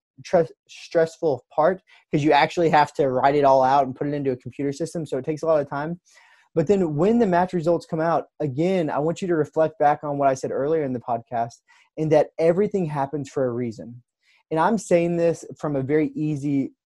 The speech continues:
viewpoint because my beautiful wife and I match together. So it makes it very easy for me to say this. And long distance would definitely be very challenging, but remember that everything happens for a reason.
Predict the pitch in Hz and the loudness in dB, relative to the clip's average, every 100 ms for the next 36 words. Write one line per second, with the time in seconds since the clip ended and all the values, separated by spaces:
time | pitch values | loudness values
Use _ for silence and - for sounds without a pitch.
0 | _ 131 127 139 139 156 127 123 123 123 | _ -10 -2 -2 -2 -4 -4 -8 -6 -4
1 | 131 135 131 98 120 135 127 131 127 131 | -2 -2 -4 -6 -6 -6 -4 0 0 -2
2 | 135 131 127 117 120 120 - - 123 117 | -8 -6 -6 -6 -6 -6 -8 -14 -6 -6
3 | 120 120 165 196 _ _ 160 160 160 151 | -6 -4 -4 -4 _ _ -4 -2 -2 -4
4 | 127 143 160 151 139 143 135 131 123 117 | 0 0 0 -4 -6 -6 -8 -8 -6 -8
5 | - 113 107 95 - 135 147 131 _ _ | -6 -8 -6 -10 -12 -10 -8 -8 _ _
6 | _ - 139 151 196 160 160 180 156 135 | _ -10 0 2 4 0 -2 -6 -6 -4
7 | 131 139 170 147 139 139 135 131 131 123 | -2 -2 -4 -6 -4 -2 -2 -4 -6 -6
8 | 123 117 113 _ _ _ 165 151 156 180 | -6 -8 -12 _ _ _ 0 2 2 2
9 | 190 170 139 131 - 143 160 175 170 147 | 0 0 0 -2 -4 -4 -2 -4 -6 -4
10 | 127 139 135 - 127 117 120 107 110 | -6 -6 -10 -6 -6 -4 -8 -10 -16